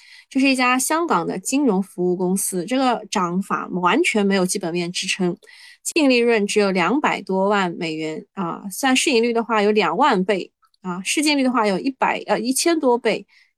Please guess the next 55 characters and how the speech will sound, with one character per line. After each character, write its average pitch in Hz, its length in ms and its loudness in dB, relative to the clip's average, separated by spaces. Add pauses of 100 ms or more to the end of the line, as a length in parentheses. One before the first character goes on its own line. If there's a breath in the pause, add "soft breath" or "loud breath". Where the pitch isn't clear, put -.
也 196 120 2
没 262 60 4
有 302 60 4
什 214 120 -2
么 185 100 2
高 226 160 0
成 190 220 -4
长 180 220 -4
性。 - 280 -6 (360 loud breath)
它 339 100 0
炒 240 180 2
作 254 140 2
方 302 180 4
法 196 140 0
就 202 100 0
是 208 240 0
因 240 140 0
为 240 320 2 (180 soft breath)
它 - 120 -6
是 269 100 2
新 302 240 -2
股 214 100 0
嘛， 165 220 -4
发 247 160 0
行 254 140 2
数 - 100 -6
量 220 160 2
本 185 100 -4
来 165 200 -2
就 226 100 2
很 226 160 2
少， - 380 -4 (380 soft breath)
呃， 180 260 0
猜 339 400 0
测 359 280 0
的 202 120 0
话 202 180 0
可 190 140 -6
能 175 180 -2
是 220 320 2
高 262 300 2
度 247 180 -4
控 214 240 -2
盘， 170 400 -4 (220)
靠 240 280 0
对 277 160 0
倒 - 220 -4
成 185 340 -2
交 214 240 0
快 233 240 -2
速 214 160 -4
推 196 200 -4
高 196 160 -2
股 190 160 -14
价。 190 260 -2